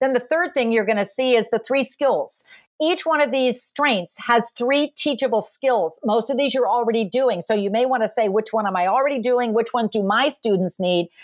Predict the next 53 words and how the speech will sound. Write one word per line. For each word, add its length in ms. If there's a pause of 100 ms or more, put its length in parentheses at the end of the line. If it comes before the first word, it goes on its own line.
(280)
But 140
the 40
most 200
important 520
thing 220
is 220
the 60
practicality 880
piece. 400 (440)
There's 240
at 100
least 260
three 220
hundred 360 (100)
ideas. 640 (100)
Each 240
one 140
of 100
them 120
is 160
grade 380
leveled. 440 (240)
So 240
if 140
you're 100
dealing 300
with 160
kindergarten, 600
here's 280
what 120
to 80
do 200
at 80
that 240
level. 260
Middle 360
school, 360
high 220
school, 320 (360)
it'll 160
show 380
you 220
how 180
to 100
do 320
it. 200 (200)
Uh, 400
but 120
it 120
also 380
gives 380
you 440
some, 460